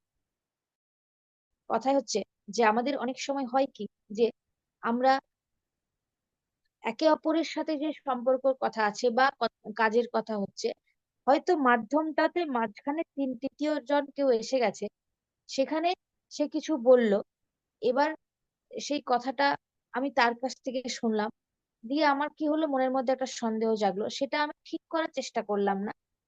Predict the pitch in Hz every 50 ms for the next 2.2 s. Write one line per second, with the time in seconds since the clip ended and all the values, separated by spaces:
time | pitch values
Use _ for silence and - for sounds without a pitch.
0 | _ _ _ _ _ _ - 285 285 - - 269 269 302 320 - 339 339 359 349
1 | - - 339 349 339 339 330 339 - _ _ _ _ 196 196 254 277 285 269 262
2 | 254 269 285